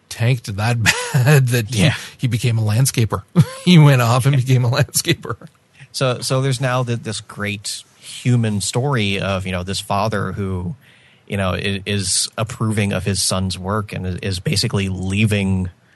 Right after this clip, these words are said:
Speaker 2: the torch in his hands now.
Speaker 1: Yeah. So that's, again, why I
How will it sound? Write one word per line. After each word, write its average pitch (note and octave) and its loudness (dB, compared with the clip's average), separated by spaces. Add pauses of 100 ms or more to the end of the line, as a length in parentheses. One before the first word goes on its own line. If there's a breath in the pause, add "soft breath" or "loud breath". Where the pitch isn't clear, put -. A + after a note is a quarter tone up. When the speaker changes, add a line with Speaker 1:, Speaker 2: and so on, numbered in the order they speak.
(100)
Speaker 2:
the G2 -6
torch A2+ -2
in - -6
his G2+ -4
hands A2 -2
now. A2+ -8 (220)
Speaker 1:
Yeah. - -10 (200)
So A2+ 0
that's, G#2 -2
again, F2+ -6
why F2 -6
I F2+ -8